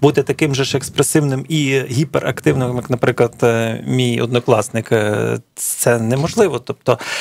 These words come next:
і наше завдання, і це не боротися з моїм, з моїм темпераментом, з моїми там,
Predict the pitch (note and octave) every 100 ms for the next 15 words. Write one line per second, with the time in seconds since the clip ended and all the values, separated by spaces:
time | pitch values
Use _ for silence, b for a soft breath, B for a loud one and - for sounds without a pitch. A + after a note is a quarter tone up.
0 | B B _ C#3+ C3 C3 C#3 E3+ G#3 F#3
1 | E3+ C3 A2 G#2 G#2+ C#3+ G#3 - _ B3
2 | B2+ B2+ B2+ B2 A#2+ C3 - - C3 B2
3 | C3+ C#3+ B2+ C3+ D#3 D4 - - - C3+
4 | B2 B2 A2+ A2+ C3+ B2 C#3 C3 A#2+ A#2
5 | A#2+ A#2+ B2 B2 C3+ A2+ B2 A#2+ A2+ A2+
6 | D3 C3+ B2+ A#2+ A#2+ A#2 A2+ A2+ A2 A2+
7 | A#2 A2+ C#3+ B2 A#2+ B2